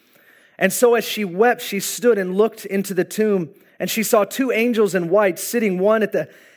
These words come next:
head and one at the feet, where the body of Jesus had been lying. And they said to her, 'Woman, why are you weeping?' And she said to them, 'Because they have taken away my Lord, and I do not know where they laid him.' When she had said this, she turned around and saw Jesus standing there and did not know that it was Jesus.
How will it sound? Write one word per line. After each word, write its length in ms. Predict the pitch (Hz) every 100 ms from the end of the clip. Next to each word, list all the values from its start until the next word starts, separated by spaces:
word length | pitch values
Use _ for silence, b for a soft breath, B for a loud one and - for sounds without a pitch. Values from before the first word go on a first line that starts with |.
| b b
head 260 | 220 220
and 160 | 190 170
one 160 | 208
at 100 | 208
the 80 | 180
feet, 560 | - - 226 175 - _ _
where 140 | - 190
the 80 |
body 340 | 175 190 208 196
of 80 | 147
Jesus 440 | 180 202 180 -
had 120 | 165
been 140 | 156 151
lying. 400 | 165 190 175 156
And 80 |
they 80 | 160
said 280 | 156 208 208
to 100 | 208
her, 80 | 170
'Woman, 420 | 160 247 262 185
why 220 | 175 254
are 100 | 285
you 160 | 247 233
weeping?' 540 | 220 285 262 170 120 b b b b
And 120 | 202 226
she 80 |
said 260 | 214 - 254
to 80 | 247
them, 320 | 196 156 135 b b
'Because 300 | b 208 262
they 100 | -
have 140 | 226 -
taken 340 | 214 285 269
away 240 | 220 220 226
my 180 | 208
Lord, 320 | 190 214 233 196
and 120 | 190
I 80 | 175
do 160 | 233
not 180 | 233 190
know 160 | 202 196
where 240 | 180 202
they 140 | 185
laid 300 | 165 175 208
him.' 280 | 180 151 120 - b b b b b b
When 220 | 170 240
she 160 | 247
had 100 | 220
said 300 | - - 285
this, 120 | 240 -
she 140 | 214
turned 300 | - 233 247
around 260 | 220 226 220
and 100 | 185
saw 220 | 220 196
Jesus 460 | 175 247 220 202
standing 400 | - 226 269 254
there 160 | 190 170
and 80 | 165
did 120 | 196
not 320 | 190 233 202
know 320 | 208 226 226
that 140 | 185 190
it 100 | 139
was 200 | 190 -
Jesus. 580 | - 233 214 135 -